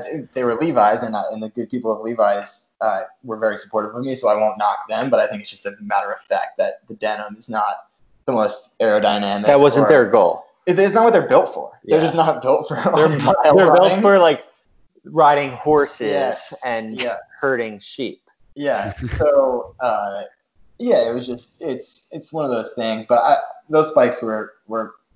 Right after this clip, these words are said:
Speaker 1: awesome, and, uh, you know, it was, it was a re-, great thing of asics to have done. It's, again, a great example of, uh, them being a great company and,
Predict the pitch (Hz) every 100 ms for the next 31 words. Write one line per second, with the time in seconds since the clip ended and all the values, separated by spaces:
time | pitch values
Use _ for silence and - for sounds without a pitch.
0 | - 107 110 - 110 110 107 107 107 101
1 | 95 - _ _ _ _ _ - 127 101
2 | 101 - _ 123 113 117 110 107 101 123
3 | - 117 107 107 113 - 110 104 107 110
4 | - 127 143 123 107 104 - 127 113 113
5 | 104 101 104 101 107 104 98 95 - _
6 | - 117 107 101 101 101 - 104 101 104
7 | 98 98 101